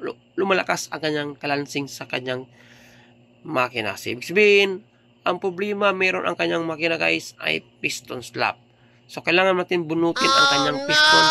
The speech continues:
Speaker 1: para makita natin na malapitan ang sitwasyon ng kanyang piston kung gaano kalaki ang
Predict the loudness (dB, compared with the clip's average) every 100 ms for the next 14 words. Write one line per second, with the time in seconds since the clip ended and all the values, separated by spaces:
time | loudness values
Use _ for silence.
0 | 4 2 2 2 0 -2 -10 -4 -2 -2
1 | -2 -2 -2 -6 -8 -2 -2 -4 -14 _
2 | _ _ -8 -6 -8 -6 -4 -2 0 0
3 | -2 -2 -4 -4 -4 -6 -8 -6 -8 -6
4 | -4 -2 0 0 0 -2 -4 -6 -2 -2
5 | -2 -10 -20 -20 -16 -8